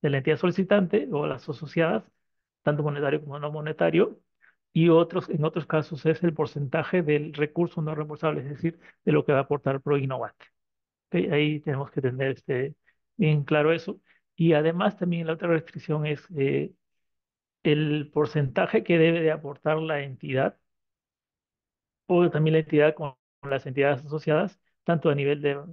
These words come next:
monetario como no monetario, también es, eh, es importante que tengamos claro eso, ¿no? No, no, no nos podemos pasar de ninguno de esos,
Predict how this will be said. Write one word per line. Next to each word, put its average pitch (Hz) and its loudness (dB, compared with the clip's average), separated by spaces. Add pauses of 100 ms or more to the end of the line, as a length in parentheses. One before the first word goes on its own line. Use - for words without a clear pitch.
(500)
monetario 147 2
como 143 -10
no 143 -14
monetario, 143 -2 (1120)
también 147 2
es, 135 -6
eh, 135 0 (140)
es - -2
importante 151 2
que 143 0
tengamos 135 -6
claro 139 0
eso, 131 -6
¿no? 160 -14 (600)
No, 165 0
no, 135 -2 (960)
no 160 4
nos 175 2
podemos 165 2
pasar 156 2
de 147 2
ninguno 147 -12
de 143 -6
esos, 143 -8